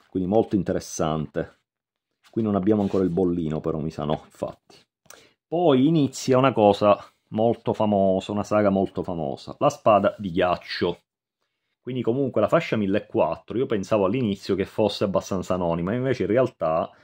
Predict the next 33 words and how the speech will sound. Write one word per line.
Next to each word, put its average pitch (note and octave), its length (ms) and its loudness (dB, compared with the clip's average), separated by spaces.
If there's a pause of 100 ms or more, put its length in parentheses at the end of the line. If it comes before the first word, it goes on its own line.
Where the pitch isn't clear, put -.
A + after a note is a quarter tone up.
(340)
oltre A2 220 -6
alla G2+ 100 2
Spada A2+ 240 -4
di C3+ 120 -4
Ghiaccio, F#2 360 -2
c'è - 160 -4
ancora G2+ 260 2
qualche F#2+ 260 0
bel F#2 220 0
pezzo G2+ 280 -6
interessante, F#2+ 760 -2
siamo G2 220 -4
negli F2+ 120 -2
ultimi F#2 320 -6
anni F#2 260 -6
comunque F#2 320 -6
di F2 40 -4
collaborazione F2 680 -4
di E2+ 60 0
Guido F#2 220 0
Martina F#2 600 -6
e E2+ 40 -8
di, E2 420 -4 (400)
di E2+ 120 -14
Carpi, A2 360 0
vabbè E2+ 240 0
Carpi G2+ 320 0
e F2+ 40 -2
Scarpa G#2 340 -2
ancora F#2+ 220 0
avrebbero F2 280 -2
continuato, F2+ 600 -2
però F#2+ 280 2